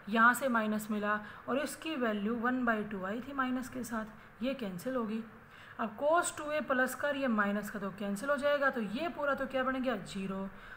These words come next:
तो right side क्या आ जाएगी, थ्री बाई टू। ये था आपका third part। फिर देखो बेटा fourth, Pi by eight, three pi by eight, five pi by eight और seven pi by eight। ऐसा question हमने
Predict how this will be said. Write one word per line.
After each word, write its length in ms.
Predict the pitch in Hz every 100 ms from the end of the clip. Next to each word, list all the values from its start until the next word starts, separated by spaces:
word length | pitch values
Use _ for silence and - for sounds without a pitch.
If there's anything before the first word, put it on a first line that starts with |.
| -
तो 80 | 214
right 280 | 208 240 247
side 300 | 254 240 226
क्या 140 | 226
आ 40 | 202
जाएगी, 400 | 190 190 247 240 - - -
थ्री 220 | 226 214
बाई 360 | 190 185 285 320 -
टू। 80 | 190 - - - - 196
ये 140 | 254 262
था 60 | 214
आपका 280 | 208 240 294 349 - - -
third 260 | - 208
part। 400 | 175 190 151 151 - - - - - - - -
फिर 140 | 311 330
देखो 200 | 320 311
बेटा 260 | 285 285 285
fourth, 540 | - 240 196 170 - - - - - - - - - - - -
Pi 200 | 240 262
by 140 | 269
eight, 480 | 320 311 294 311 320 -
three 220 | - 269 302
pi 260 | 277 262
by 140 | 254 269
eight, 380 | 269 269 277
five 400 | - - 247 277 -
pi 180 | 247 240
by 160 | 233 233 233
eight 120 | 247
और 80 | 262
seven 400 | 269 233 233 233
pi 220 | 226 214
by 160 | 208 202
eight। 240 | 208 202 - - - - -
ऐसा 240 | 226 220 277
question 320 | 285 - 269
हमने 360 | 262 262 277